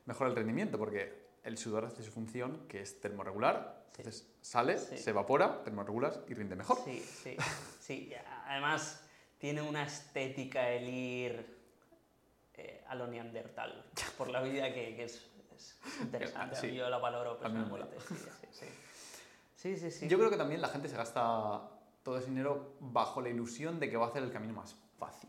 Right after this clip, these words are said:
Speaker 2: Sí.
Speaker 1: O sea, porque al final,
Speaker 2: Sí.
Speaker 1: cualquiera de estas prácticas, meterte y empezar y hacerla
Speaker 2: Sí.
Speaker 1: regularmente es incómodo.
Speaker 2: Sí.
Speaker 1: Es parte de lo que lo hace valioso, que sea
Speaker 2: Sí.
Speaker 1: incómodo, que genera adaptación. Si no fuese difícil, no sentirías que vale la pena también, si fuese muy fácil.
Speaker 2: Sí.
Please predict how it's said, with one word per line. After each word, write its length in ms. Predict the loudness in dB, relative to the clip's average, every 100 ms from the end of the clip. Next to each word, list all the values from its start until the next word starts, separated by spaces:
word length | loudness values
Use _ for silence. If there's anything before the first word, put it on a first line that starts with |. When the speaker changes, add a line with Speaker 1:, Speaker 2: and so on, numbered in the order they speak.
| -16
Speaker 2:
Sí. 340 | -10 0 0 2
Speaker 1:
O 40 |
sea, 180 | 2 4
porque 420 | 4 4 2 0 -4
al 100 | -2
final, 340 | 2 2 0 -8 -16
Speaker 2:
Sí. 180 | -10 -2
Speaker 1:
cualquiera 240 | 2 4 4
de 20 |
estas 120 | 4
prácticas, 440 | 2 4 2 0 -8 -8
meterte 680 | -2 0 0 -2 -8 -12 -20 -12
y 80 | -10
empezar 720 | -2 6 6 6 -2 -12 -18 _ -20 -20 -20 -12
y 80 | -6
hacerla 340 | -2 2 4
Speaker 2:
Sí. 60 | 6
Speaker 1:
regularmente 600 | 4 4 4 4 0 -10
es 160 | -12 -8
incómodo. 540 | -8 2 2 2 -4 -12 -12
Speaker 2:
Sí. 160 | -4 0
Speaker 1:
Es 40 |
parte 260 | 4 4 6
de 60 |
lo 60 | 4
que 60 | 2
lo 80 |
hace 160 | 0 -2
valioso, 400 | 0 2 2 -2
que 60 | -4
sea 140 | -2
Speaker 2:
Sí. 60 | 6
Speaker 1:
incómodo, 720 | 8 8 6 4 2 -6 -14
que 80 |
genera 280 | -8 0 2
adaptación. 920 | 2 0 -2 2 6 6 4 -4 -12 -20 _ -14
Si 240 | -8 2 4
no 100 | 4
fuese 180 | 2 0
difícil, 440 | -2 0 -2 -2
no 500 | -4 0 4 2 0 -6
sentirías 460 | -4 -2 2 4 4
que 60 | 2
vale 180 | 2 2
la 100 | 2
pena 220 | 0 0
también, 200 | -4 -6
si 60 |
fuese 160 | -10 -10
muy 140 | -6
fácil. 240 | -6 -4 -4
Speaker 2:
Sí. 160 | -4